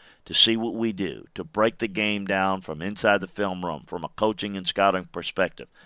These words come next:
So check it out today, less than five dollars a month. Can you beat that? Have your access to your own scouting department for less than five dollars a month. Um, very easy to see how this is a great value. We know things are tight, and we know the market's not good and all that, but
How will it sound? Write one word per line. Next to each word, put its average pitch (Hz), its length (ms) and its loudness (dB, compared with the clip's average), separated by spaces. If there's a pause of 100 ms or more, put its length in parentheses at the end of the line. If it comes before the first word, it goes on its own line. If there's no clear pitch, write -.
(280)
So 82 160 -6
check 107 340 2
it 123 100 6
out 127 220 8
today, 85 520 0 (140)
less 92 220 0
than 90 160 -8
five 110 360 6
dollars 110 360 4
a 90 60 -4
month. 87 360 -6
Can 80 160 -12
you 64 140 -14
beat 143 240 -6
that? 110 300 0
Have 98 180 -2
your 82 180 -6 (480)
access 123 460 2
to 101 120 -4
your 98 200 2
own 117 240 4
scouting 113 420 6
department 90 480 0
for 92 100 -4
less 98 200 2
than 90 140 -10
five 92 260 4
dollars 85 360 -2
a 78 40 -16
month. 87 300 -2 (460)
Um, 85 460 0 (380)
very 117 320 6
easy 110 380 -2
to 98 80 -2
see 104 300 2
how 98 240 6
this 95 240 -2
is 90 180 -6
a 90 120 -2
great 90 340 -6
value. 67 320 -4
We 139 160 -4
know 160 160 2
things 123 360 -4
are 147 80 -6
tight, 101 440 2
and 90 200 -4
we 98 120 -8
know 107 320 2
the 104 120 -8
market's 107 480 -2
not 113 260 0
good 98 300 0
and 92 100 -8
all 85 180 -2
that, 95 260 0
but 95 220 -2